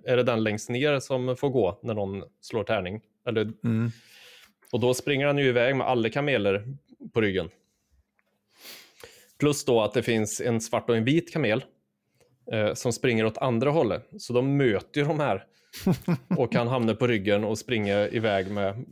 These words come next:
Speaker 1: valfri kamel åt fel håll, så att säga då. Och då kan man få sin, på sin tur så kan man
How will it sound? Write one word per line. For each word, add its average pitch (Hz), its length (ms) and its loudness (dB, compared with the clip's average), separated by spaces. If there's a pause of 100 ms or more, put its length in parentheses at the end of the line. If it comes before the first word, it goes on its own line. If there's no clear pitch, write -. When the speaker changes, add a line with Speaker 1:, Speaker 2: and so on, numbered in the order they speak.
Speaker 1:
valfri 107 400 -2
kamel 101 300 -2
åt 98 120 -6
fel 101 220 -2
håll, 123 280 0
så - 100 -4
att 123 80 -4
säga 131 140 0
då. 80 100 -6 (460)
Och 131 120 0
då 156 140 6
kan 160 200 0
man 139 120 0
få 143 140 -2
sin, 117 400 0
på 135 140 -2
sin 151 300 0
tur 143 300 2
så 131 140 -4
kan 127 160 -2
man 120 180 -2